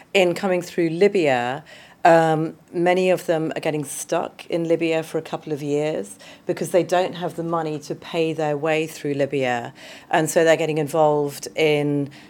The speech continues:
uh, slavery, bonded labour, kidnapping, and we've heard many cases of Darfuris who've been in Libya for two years or more. Um, they also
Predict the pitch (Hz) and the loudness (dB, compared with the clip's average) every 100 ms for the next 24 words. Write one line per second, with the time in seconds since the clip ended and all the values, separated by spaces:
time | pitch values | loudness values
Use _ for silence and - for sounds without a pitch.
0 | - 156 147 143 139 135 135 - - 165 | -4 2 4 4 2 0 -2 -8 0 4
1 | 170 175 160 156 151 147 160 160 156 147 | 4 4 2 2 0 -2 -2 -2 -4 0
2 | 151 156 156 151 151 147 147 - - - | 2 2 2 2 2 2 -4 -16 -18 -4
3 | 196 156 160 151 170 156 147 151 147 - | -4 0 0 0 -2 0 -2 -4 -8 -12
4 | - - - 156 156 151 143 - 170 160 | -20 -2 4 6 4 2 -2 -4 -2 0
5 | 175 160 156 160 156 160 151 - 156 139 | 2 2 2 0 0 -2 -2 0 0 0
6 | 135 - - 151 139 - 151 135 - 151 | -4 -10 -2 -2 -2 0 -2 0 -2 0
7 | 143 135 143 151 143 143 139 147 139 - | 0 -4 -8 -4 -4 -2 -2 -2 -2 -2
8 | 143 139 139 - 135 - 147 135 127 135 | -2 -2 -4 -10 -16 -8 -2 -2 -2 -4
9 | 131 131 120 123 120 _ _ _ _ _ | -4 -4 -4 -8 -14 _ _ _ _ _
10 | _ _ _ - - 175 170 165 165 165 | _ _ _ -16 -2 4 4 4 0 -4
11 | - - - - - 190 - 208 202 - | -16 -20 -20 -8 6 6 8 4 4 4
12 | 185 175 170 165 | 6 6 2 -2